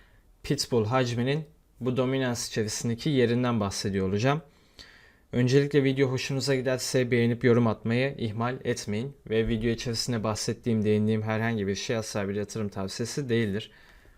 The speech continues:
Bu video içerisinde sizlere az önce de bahsettiğim gibi Pitbull token'dan bahsedeceğim ama öncesinde Bitcoin hakkındaki iki gün evvel, yani yedi Nisan'da paylaştığım bir yorumu sizlere göstermek istiyorum. Burada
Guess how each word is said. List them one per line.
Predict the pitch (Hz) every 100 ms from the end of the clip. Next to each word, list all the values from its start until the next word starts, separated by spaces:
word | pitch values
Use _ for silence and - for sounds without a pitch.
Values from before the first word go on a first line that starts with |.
| _ -
Bu | 156
video | 147 131
içerisinde | 123 120 117 - 120
sizlere | 131 131 131 135
az | 135 127
önce | 123 110
de | 107
bahsettiğim | 113 - 123 147 147
gibi | 143
Pitbull | 139 143 - 151
token'dan | 151 139 147 139 139
bahsedeceğim | 131 143 135 143 147
ama | 147 131 143 - - _ -
öncesinde | 135 139 139 - 127 123 123
Bitcoin | 127 135 - 123
hakkındaki | 113 107 - 110 - 143 143 - - _ -
iki | 113 - 131
gün | 113 107
evvel, | 123 107 110 117
yani | 110 101 101
yedi | 110 123
Nisan'da | 113 101 110 104 104
paylaştığım | 117 110 110 - 131 127
bir | 123 117
yorumu | 107 110 123
sizlere | - 123 123 123
göstermek | 123 - 123 123 117
istiyorum. | - 123 131 127
Burada | 131 127 117 127